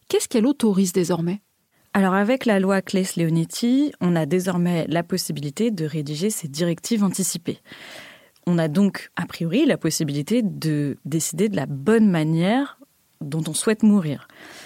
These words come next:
Speaker 2: Mais ça, c'est dans une certaine mesure uniquement, puisque l'autorisation est donnée par cette loi d'une sédation profonde et continue jusqu'au décès, mais seulement pour des malades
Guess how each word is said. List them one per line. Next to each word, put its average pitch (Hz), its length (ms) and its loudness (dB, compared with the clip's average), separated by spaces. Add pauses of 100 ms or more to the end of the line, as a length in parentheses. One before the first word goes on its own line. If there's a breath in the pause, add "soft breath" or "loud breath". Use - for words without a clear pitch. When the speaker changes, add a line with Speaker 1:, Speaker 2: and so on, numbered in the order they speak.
(380 loud breath)
Speaker 2:
Mais 185 200 6
ça, 262 320 2
c'est 226 400 -2
dans 180 220 0
une 175 160 2
certaine 196 340 0
mesure 170 360 2
uniquement, 214 440 2 (120)
puisque - 500 -4 (460)
l'autorisation 185 840 2
est 170 80 2
donnée 165 260 2
par 170 200 -4
cette - 280 -6
loi 185 180 0 (380 loud breath)
d'une 180 160 4
sédation 175 680 0
profonde 226 500 0
et 170 60 2
continue 165 580 0
jusqu'au 156 420 -2
décès, 151 400 -2 (680 loud breath)
mais 185 120 4
seulement 269 440 6
pour 208 140 -2
des 175 140 2
malades 156 340 0